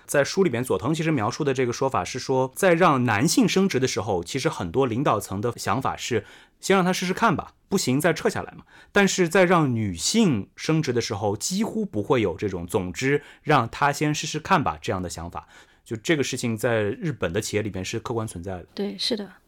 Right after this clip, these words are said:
Speaker 1: 但与之相对应的就是有另外一个词叫“玻璃悬崖”嘛，就是当一个组织越是在危机状况，然后越容易要让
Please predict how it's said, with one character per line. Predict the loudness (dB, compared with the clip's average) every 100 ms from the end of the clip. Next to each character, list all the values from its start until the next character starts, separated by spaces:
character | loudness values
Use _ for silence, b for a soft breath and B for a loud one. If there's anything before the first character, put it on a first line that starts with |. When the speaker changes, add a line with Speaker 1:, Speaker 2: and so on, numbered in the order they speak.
| _
Speaker 1:
但 | 4 4
与 | 4
之 | 2
相 | 4 4
对 | 4 4
应 | 6 4
的 | 4 2
就 | 0
是 | -2 0 0 B B
有 | 0
另 | 4
外 | 4
一 | 4
个 | 0
词 | 0
叫 | 0
“玻 | 2 2
璃 | 2
悬 | -2
崖” | -4 -4 -6
嘛， | -8 b b b
就 | -6
是 | -2 0 2 0 b b
当 | 2 4
一 | 4
个 | 0
组 | -2 -6 -8
织 | -6 -2 0 -2 b b
越 | 2 4
是 | 4 2
在 | 2 4 2 0 b
危 | 4 4
机 | 4 4
状 | 4 2
况， | 2 2 2 -4 b b
然 | -2
后 | 2
越 | 6 6
容 | 6 2 -2
易 | 0
要 | 2 2
让 | 2 2 0